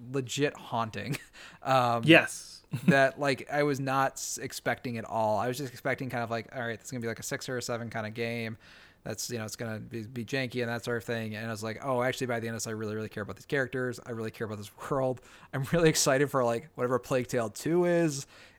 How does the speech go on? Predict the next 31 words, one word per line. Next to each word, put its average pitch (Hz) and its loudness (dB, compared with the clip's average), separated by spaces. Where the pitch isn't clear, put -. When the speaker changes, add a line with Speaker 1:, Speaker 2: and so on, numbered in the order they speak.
Speaker 1:
Um, 110 0
I, 139 2
I 131 4
think 139 0
it 135 0
kinda 139 4
doesn't 123 -2
really 123 0
reveal, 120 0
it, - -8
it 135 -10
doesn't 123 -2
really 120 -2
reveal 117 -2
its 107 -10
hand 107 -6
of, 107 -10
like, 98 -8
what's 107 -8
actually 107 -8
going 104 -6
on 101 -6
to - -8
the 107 -2
end, 101 -2
and 107 -4
it's 101 -8
kinda 101 -4
fun 101 -6
when 101 -4
it 101 -8